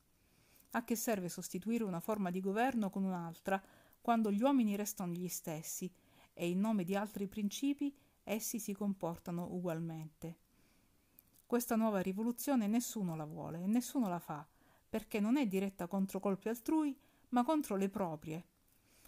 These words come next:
Non si fa assaltando, rubando, ammazzando, ma facendo i conti con la propria bassa coscienza. Non si fa per conquistare diritti esigendo giustizia dagli altri a proprio vantaggio, ma si fa riconoscendo e compiendo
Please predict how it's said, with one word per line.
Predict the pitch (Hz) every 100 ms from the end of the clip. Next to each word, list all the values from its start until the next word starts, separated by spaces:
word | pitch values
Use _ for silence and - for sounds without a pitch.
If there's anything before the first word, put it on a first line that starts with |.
| _
Non | 226 254
si | 269
fa | 254 285 208
assaltando, | 180 - 196 - 233 208 180 175
rubando, | 175 180 220 208 185 175
ammazzando, | 180 196 - 240 196 175 180 175 - - - -
ma | 226 -
facendo | - 240 247 262 214
i | 247
conti | 262 302 320 214 190
con | 214
la | 220 233
propria | 285 311 320 311 294
bassa | 226 202 240 - 240
coscienza. | 190 - - 151 151 - 170 - _ _ _ - -
Non | 214 226
si | 269
fa | 254 240
per | - -
conquistare | 185 175 196 - 202 185
diritti | 214 294 - - 180
esigendo | 165 190 175 202 196 180
giustizia | 170 - - 226 - 170
dagli | 165 165
altri | 202 190 165 - 165
a |
proprio | 156 196 185 175
vantaggio, | 175 175 185 165 160 175 190 - _ _ - -
ma | 233 247
si | 277
fa | 254 196
riconoscendo | 175 185 202 214 220 - 226 185 170 175
e | 175
compiendo | - 208 208 269 302 311 311